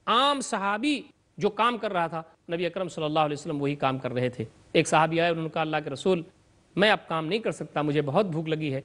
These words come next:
मैंने एक पत्थर बांध लिया है ताकि भूख को बर्दाश्त कर सकूँ, लेकिन अब भूख बर्दाश्त नहीं हो रही है।" नबी अकरम सल्लल्लाहु अलैहि वसल्लम ने कमाल तहम्मुल के साथ सुना। उसके बाद आप सल्लल्लाहु अलैहि वसल्लम ने अपनी चादर मुबारक उठाई, वहाँ दो पत्थर बंधे हुए थे। सहाबी कहते हैं कि "अल्लाह के रसूल,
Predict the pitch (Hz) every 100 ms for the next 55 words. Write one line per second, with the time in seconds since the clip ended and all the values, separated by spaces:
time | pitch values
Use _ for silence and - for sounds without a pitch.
0 | _ _ - 190 190 185 165 - 208 170
1 | 160 156 151 147 147 151 147 131 196 220
2 | - - 143 135 175 - 139 147 139 143
3 | 147 139 135 120 170 135 123 143 - 175
4 | 165 143 135 131 - _ _ _ - 147
5 | 143 165 170 - 139 127 151 147 135 147
6 | 180 220 208 165 165 156 156 139 139 -
7 | 156 131 - _ 180 - 170 156 147 151
8 | 160 160 147 139 147 139 131 147 143 143
9 | 135 - - 180 202 202 - 185 185 190
10 | 180 226 233 196 156 147 151 _ - 151
11 | 147 147 180 143 - 143 131 143 131 127
12 | 131 127 _ - 160 143 147 143 139 151
13 | 135 135 127 131 127 - 202